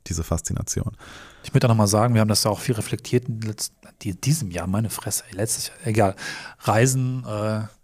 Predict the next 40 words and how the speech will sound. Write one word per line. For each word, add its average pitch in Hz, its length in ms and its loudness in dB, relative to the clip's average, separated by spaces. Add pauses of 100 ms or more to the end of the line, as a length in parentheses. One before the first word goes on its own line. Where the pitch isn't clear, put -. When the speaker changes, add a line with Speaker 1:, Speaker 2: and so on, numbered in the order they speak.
(140)
Speaker 2:
machen 107 220 -8
wir 110 80 -2
alle 107 160 4
sehr 104 140 2
gern, 120 520 4
im 107 120 -4
Augenblick, 104 440 -2
äh, 127 380 -10
nicht 110 220 -4
möglich, 127 480 4
auch 101 100 -6
nicht 98 180 -8
sinnvoll, 127 380 0
auch 101 140 -4
nicht - 180 -10
gut. 143 320 4
Ich - 80 -4
bin 113 180 4
wirklich - 280 -2
dankbar, 135 560 4 (120)
dass 113 220 4
diese 110 220 4
Reise, 107 320 4 (760)
ja, 92 220 0
noch 107 160 0
vor 120 160 4
der 120 80 8
Pandemie 110 380 2
stattfinden 131 500 2
durfte 131 380 4
und, 113 160 0
ähm, 107 840 -2
möchte 117 240 2
es 117 80 2
auch 104 100 4
wirklich - 220 0
nicht 113 120 -2
als 101 100 0
selbstverständlich - 600 -2
betrachten. 127 600 -2